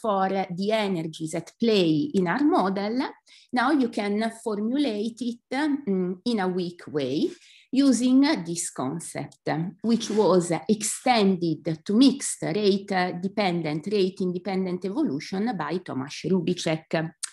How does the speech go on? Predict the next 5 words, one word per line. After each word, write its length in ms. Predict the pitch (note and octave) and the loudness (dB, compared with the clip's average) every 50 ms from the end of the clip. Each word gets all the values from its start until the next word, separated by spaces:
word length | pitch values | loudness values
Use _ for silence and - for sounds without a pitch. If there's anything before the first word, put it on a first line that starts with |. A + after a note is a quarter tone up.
| - - - - - - - _ _ | -12 -18 -20 -20 -20 -20 -20 _ _
So 220 | - - C#4 B3+ A#3+ | -4 0 0 2 2
how 320 | A#3+ C#4 C#4+ D4+ D#4+ C#4+ | 4 4 4 4 4 2
can 320 | - C4+ B3+ A#3 A#3 A3+ | 2 4 6 6 6 4
we, 420 | A3 G#3+ A#3+ C4+ D4 D4+ D4 - - _ _ _ _ _ - | 4 4 4 4 4 4 2 -4 -12 _ _ _ _ _ 2
um, 920 | F#3 F#3+ F#3 F3+ F3+ E3+ E3+ E3 E3 E3 E3 E3 D#3+ D#3+ D#3 F3 F#3+ G3+ | 4 4 6 6 6 6 4 4 2 2 0 -2 -4 -4 -4 -6 -6 -8